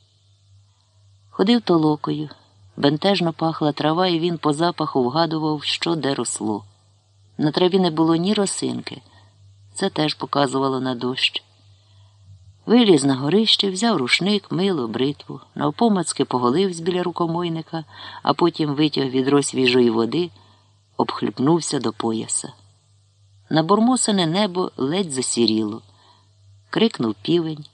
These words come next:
виборсуючись крильми зі сну. Заспано писнув десь під стріхою горобчик, за ним озвались іще, зацвірінькали, звідусіль загомоніли,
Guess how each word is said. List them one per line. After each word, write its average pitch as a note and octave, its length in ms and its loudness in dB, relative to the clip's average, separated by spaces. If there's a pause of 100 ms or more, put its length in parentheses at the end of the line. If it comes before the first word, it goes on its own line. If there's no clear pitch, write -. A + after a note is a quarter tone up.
(120)
виборсуючись C#3+ 840 0
крильми C#3 420 0
зі C3 160 -4
сну. C3 360 -2 (840)
Заспано C3 640 2
писнув B2+ 480 0
десь B2+ 220 0
під A#2+ 200 -6
стріхою A#2+ 500 0
горобчик, C3+ 720 -2 (320)
за C#3 160 2
ним D#3 200 0
озвались D3 480 2
іще, D#3+ 440 2
зацвірінькали, D3 840 0
звідусіль C3 520 0
загомоніли, C3 800 -2